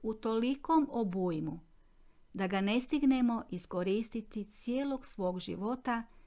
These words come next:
ili čak uopće ne iskorištavamo. Zapeli smo u pogrešnoj slici o sebi koje smo oblikovali slučajnim ili namjernim tvrdnjama od strane drugih tijekom odrastanja ili još i danas.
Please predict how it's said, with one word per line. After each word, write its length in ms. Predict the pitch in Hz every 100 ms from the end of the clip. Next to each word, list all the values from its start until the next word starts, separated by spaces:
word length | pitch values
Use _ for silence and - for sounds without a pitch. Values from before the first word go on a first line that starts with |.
| - -
ili 220 | 202 190
čak 240 | - 180 -
uopće 440 | 214 226 226 226
ne 80 | 196
iskorištavamo. 1120 | 196 - 180 156 - - - - - 208 190 - - - - - - - - - - - - - - - - -
Zapeli 500 | 202 277 302 311 277
smo 220 | 277 240
u 80 | 220
pogrešnoj 480 | 214 208 208 - 180
slici 440 | - 185 - 180 -
o 100 | 175
sebi 540 | - 226 262 285 285
koje 200 | - 190
smo 220 | - 185 -
oblikovali 960 | 208 226 247 - 233 226 220 220 226 - - -
slučajnim 880 | - 226 233 240 220 220 208 208 202 - _ _ -
ili 260 | 202 202
namjernim 640 | 202 202 196 190 175 175 175
tvrdnjama 680 | - 190 196 190 180 175
od 80 | 175
strane 420 | - 185 175 175 165
drugih 520 | 180 190 190 185 - - - - -
tijekom 340 | - 302 294 277
odrastanja 760 | 240 208 202 208 208 196 185 202
ili 380 | 233 214 214 214 -
još 200 | 214 208
i 60 |
danas. 500 | 180 165 156 170 -